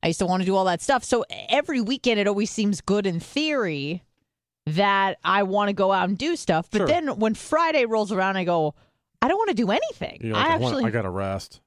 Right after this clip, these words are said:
Speaker 1: wanna rest, wanna
Speaker 2: Yeah.
Speaker 1: sleep in, wanna do stuff. And we've all already c-, like, committed to one day of going out this weekend
Speaker 2: Mm-hmm.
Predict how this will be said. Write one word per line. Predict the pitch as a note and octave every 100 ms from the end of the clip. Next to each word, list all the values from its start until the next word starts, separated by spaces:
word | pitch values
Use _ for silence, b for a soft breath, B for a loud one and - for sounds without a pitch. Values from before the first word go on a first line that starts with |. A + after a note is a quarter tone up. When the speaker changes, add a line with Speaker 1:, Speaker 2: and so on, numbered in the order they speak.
| _
Speaker 1:
wanna | - F#3+
rest, | A#3+ C4+ C4+ B3+
wanna | F#3+
Speaker 2:
Yeah. | G3
Speaker 1:
sleep | A3+ G#3+
in, | C4 C4
wanna | A#3 G#3
do | B3
stuff. | - B3+ A#3+ - B3
And | G#4 F4 D4
we've | C#4+
all | C4+ C4+ -
already | F3+ C4 C#4 C#4+ B3+
c-, | - -
like, | A3+ G#3
committed | - A#3 A#3 G#3+
to | -
one | F#3 D#3+ F3+ G3+ G3+ G#3+
day | F#3 F3+
of | F3+
going | F3+ E3 D#3+
out | C#3 B2+ D#3+
this | E3+ -
weekend | C#3 C#3 C#3 D#3+ F3
Speaker 2:
Mm-hmm. | C3+ F#3+